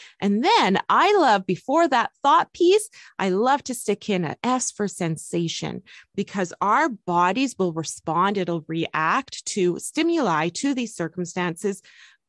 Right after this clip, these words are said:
before our thoughts even kick in quite often. So we really don't want to take that out. That is the embodiment part. So we want to put that in there.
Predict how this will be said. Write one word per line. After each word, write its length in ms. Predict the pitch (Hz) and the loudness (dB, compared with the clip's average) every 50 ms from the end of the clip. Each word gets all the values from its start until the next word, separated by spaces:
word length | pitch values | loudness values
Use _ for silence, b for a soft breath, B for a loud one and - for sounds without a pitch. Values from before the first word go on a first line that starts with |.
| _ _ _ | _ _ _
before 340 | 330 330 330 - 339 381 440 466 | 2 2 4 4 4 6 6 6
our 60 | 392 254 | 4 2
thoughts 420 | - - 220 240 247 - - - | 2 2 2 2 2 0 -2 -4
even 220 | 214 - 170 156 | -4 -2 -2 -6
kick 320 | - - 202 185 143 - - | -6 -4 -4 -4 -4 -2 -2
in 140 | 165 135 - 151 - | -4 -4 -4 -8 -6
quite 260 | - 214 175 165 160 | -2 0 0 0 0
often. 440 | 151 143 151 - _ - - - - B B B B B | 0 -2 -2 -6 _ -12 -14 -12 -14 B B B B B
So 120 | - - 233 | -10 -6 -4
we 140 | 277 277 | -2 -2
really 380 | 269 240 269 311 359 466 453 320 | -2 0 0 0 2 4 2 2
don't 340 | 202 - 196 190 202 - - | 2 2 2 2 0 -2 -4
want 280 | 175 175 170 170 160 | -2 0 0 0 0
to 60 | 151 147 | -4 -6
take 400 | - - - 214 196 190 - _ | -10 -10 -4 -2 -2 -2 -4 _
that 280 | 165 160 160 151 147 - _ | -4 -4 -2 -2 -2 -4 _
out. 240 | - 143 123 - - _ | -4 -2 -2 -4 -6 _
That 200 | - 240 269 330 | 0 2 2 2
is 160 | 392 359 - | 0 -2 -2
the 140 | - 226 220 | -4 -4 -2
embodiment 680 | 208 180 147 - _ 170 156 160 160 151 151 143 - - | -2 -4 -4 -6 _ -2 -2 -2 -2 -4 -6 -8 -10 -12
part. 300 | - - - - - - | -14 -10 -10 -10 -10 -10
So 100 | - 175 | -10 -8
we 80 | 170 180 | -6 -4
want 140 | 190 170 151 | -4 -6 -6
to 140 | 151 - | -8 -10
put 220 | - - 302 302 _ | -8 -8 -8 -4 _
that 200 | 294 285 285 233 | -2 0 0 0
in 180 | 196 190 190 | 0 0 0
there. 320 | 185 180 185 185 180 185 | 0 0 0 0 -2 -4